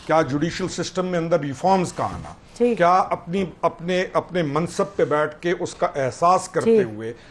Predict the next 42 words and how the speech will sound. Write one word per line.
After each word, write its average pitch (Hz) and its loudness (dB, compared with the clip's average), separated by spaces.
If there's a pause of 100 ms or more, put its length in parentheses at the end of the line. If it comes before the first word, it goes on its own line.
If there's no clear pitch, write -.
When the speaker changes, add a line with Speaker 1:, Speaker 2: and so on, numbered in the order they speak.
(160)
Speaker 1:
दुरुस्त 214 6
फैसले 139 -2
करना, 104 -10
Speaker 2:
ठीक। 208 0 (240)
Speaker 1:
वो 139 6
रिक्वायरमेंट 185 4
है 175 6
आपकी। 127 0 (180)
Speaker 2:
हम्म। 190 -10
Speaker 1:
अच्छा, 196 0
इदारे 190 6
किस 233 0
लिए 143 -4
हैं? 92 -16
इदारे, 170 2
अच्छा, 156 -2
फिर 208 0
हम 214 2
एक 233 -2
स्ट्रॉन्ग 220 -2
पॉलिटिकल 175 -2
गवर्नमेंट 120 -6
है, 139 2
हम 180 0
स्कैंडिनेविया 180 0
नहीं 175 4
है। - -8 (520)
आपकी 170 4
फौज, 147 2 (160)
आपके 139 0
इदारे, 143 2
इनका 170 -2
मजबूत 147 -4
होना 160 0
आपके 156 -2
लिए 170 -2
लाजिम 190 4
व 202 2
मलजूम 110 -2
है। 87 -14
Speaker 2:
देखिए, 311 -6
Speaker 1:
अब, - 4